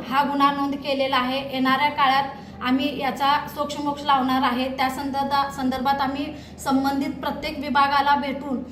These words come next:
आमच्या ज्या काही अडचणी असतील, आमच्यावरती जो काही अन्याय झालेला आहे या संदर्भात आम्ही निवेदन देऊन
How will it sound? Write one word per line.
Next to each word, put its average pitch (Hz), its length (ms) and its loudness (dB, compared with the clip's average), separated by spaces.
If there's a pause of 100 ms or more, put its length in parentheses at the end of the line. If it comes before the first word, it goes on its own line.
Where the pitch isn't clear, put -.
(160)
आमच्या 247 340 -2
ज्या 277 200 2
काही 285 260 0
अडचणी 269 500 -2
असतील, 262 260 -6
आमच्यावरती 262 720 0
जो 294 140 2
काही 285 320 4
अन्याय 262 220 0
झालेला 262 360 -2
आहे 262 300 -2
या 247 100 0
संदर्भात 269 500 -2
आम्ही 277 400 -2 (280)
निवेदन 285 640 2
देऊन 302 200 -2